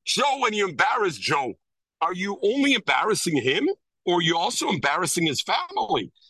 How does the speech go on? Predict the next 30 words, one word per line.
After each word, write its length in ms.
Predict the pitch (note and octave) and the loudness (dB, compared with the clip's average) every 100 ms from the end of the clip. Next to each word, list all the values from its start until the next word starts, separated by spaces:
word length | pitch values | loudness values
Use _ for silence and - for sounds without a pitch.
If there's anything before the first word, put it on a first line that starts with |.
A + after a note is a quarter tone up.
| _ | _
The 80 | - | -2
whole 220 | G3 D4 | -2 -4
family 720 | F3+ D#4 E4+ E4+ G4+ - - A#3 | -2 0 0 0 -2 -4 -6 -4
gets 240 | G3 - | -4 -4
embarrassed 520 | D3+ B2 B2 A#2+ G2+ | -4 0 0 0 -2
from 200 | C3+ B2 | -2 -2
it. 140 | A#2+ A#2+ | -2 -2
We 120 | C3+ | 0
learned 280 | E3+ G3 F#3+ | 0 0 0
it, 180 | E3 - - - | -2 -6 -16 -4
uh, 260 | E3 E3 - | -2 0 0
a 120 | D#3+ | 0
few 200 | - G3+ | 0 0
days 260 | F#3 G3 F3 | 4 4 2
ago 200 | F3+ G3 | 2 2
in 60 | F#3+ | 2
the 80 | E3+ | 0
Gemara 220 | F3+ A#3 D#4 C#4 | -2 -4 -6 -6
with 120 | A#3+ | -4
the 80 | F3+ | -2
family. 460 | - E3+ D#3 B2 G#2 - - _ _ | 0 0 0 -4 -12 -18 -20 _ _
So 80 | C3+ | 2
Rav 180 | B2+ B2 | 2 2
Papa 280 | - - F#3+ | -2 -2 -2
says, 280 | F#3+ F#3+ D#3+ | 0 0 0
"Hachi 400 | F3 F3 D3+ A2 | -2 0 0 -2
Boile, 440 | A2 G#2 F#2+ F2+ | -2 0 -2 -4
Mishum 280 | C3 C3 E3+ | -4 0 0
Ksufi 420 | - - G#3+ D#3+ | 0 0 0 0
Didei," 640 | F3+ D#3+ B2 C3+ F#3 F#4 | 0 0 0 0 2 0